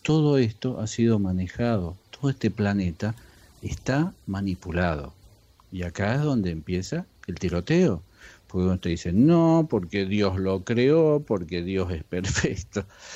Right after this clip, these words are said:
<laughs> Pero si vos escuchás a los gnósticos, los gnósticos que dicen, "Dios, al que le decimos Dios, nosotros es un copiador, que ni siquiera sabe copiar, copia mal".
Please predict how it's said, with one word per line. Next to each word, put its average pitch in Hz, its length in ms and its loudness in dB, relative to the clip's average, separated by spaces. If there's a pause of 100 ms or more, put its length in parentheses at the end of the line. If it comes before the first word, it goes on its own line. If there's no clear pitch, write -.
<laughs> 92 400 0
Pero 104 260 -6 (260)
si - 200 -6
vos 180 180 2
escuchás 139 380 0
a - 20 0
los 113 180 -2
gnósticos, 139 680 -4 (120)
los 117 180 -2
gnósticos 127 520 -2
que 95 120 -2
dicen, 82 400 -6 (400)
"Dios, 190 560 2 (460)
al 98 180 -4
que 117 140 0
le 113 100 4
decimos 135 460 2
Dios, 147 180 4
nosotros 180 440 -2
es - 80 -6
un 175 120 2
copiador, 135 800 2 (180)
que 156 100 -4
ni 160 80 -2
siquiera 185 760 -2
sabe 269 380 0
copiar, 214 540 0
copia 202 360 0
mal". 226 400 2